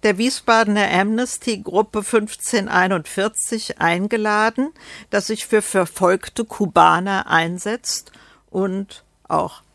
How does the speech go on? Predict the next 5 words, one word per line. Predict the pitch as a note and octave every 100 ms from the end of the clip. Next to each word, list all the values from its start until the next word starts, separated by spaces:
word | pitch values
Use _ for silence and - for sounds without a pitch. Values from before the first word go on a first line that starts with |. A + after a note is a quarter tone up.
| _
ausgezeichnet | F3+ G#3+ - - B3 - D#3+ D#3+ G3 G3
Bescheid | A3+ A3 F#3+ D3 -
weiß. | F3 - - - _ _ _ _ - - _ -
Aber | A3 A3
zunächst | G#3 - F#3+ G3+ A#3+ - - -